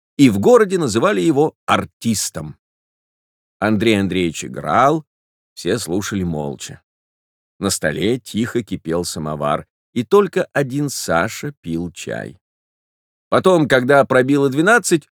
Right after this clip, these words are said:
лопнула вдруг струна на скрипке. Все засмеялись, засуетились и стали прощаться.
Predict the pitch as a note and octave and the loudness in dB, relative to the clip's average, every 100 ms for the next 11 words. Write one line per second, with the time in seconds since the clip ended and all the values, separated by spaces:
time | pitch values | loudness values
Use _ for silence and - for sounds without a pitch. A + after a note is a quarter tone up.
0 | _ D3+ B3 B3+ F3 F3 F3 E3+ G#3 - | _ 4 6 6 2 0 4 4 2 0
1 | G#3 F#3+ E3+ E3 D#3+ C#3 D3 D3+ - D3 | -2 0 0 0 0 -2 0 0 0 -8
2 | - _ - G#3+ B2 G2 G#2+ G3+ B3 G#3 | -8 _ 2 4 4 0 0 4 4 4
3 | F#3 - - G#2 - G2 E2+ F#3+ G#3 E3+ | 0 -8 -4 -2 0 -2 -2 -4 -4 -2
4 | D3 - _ _ - G3 - A2+ A#2 - | -4 -8 _ _ -8 -6 -2 0 -2 -6
5 | C#2+ - - E2+ E2+ - G2+ | -12 -12 -10 -8 -10 -14 -20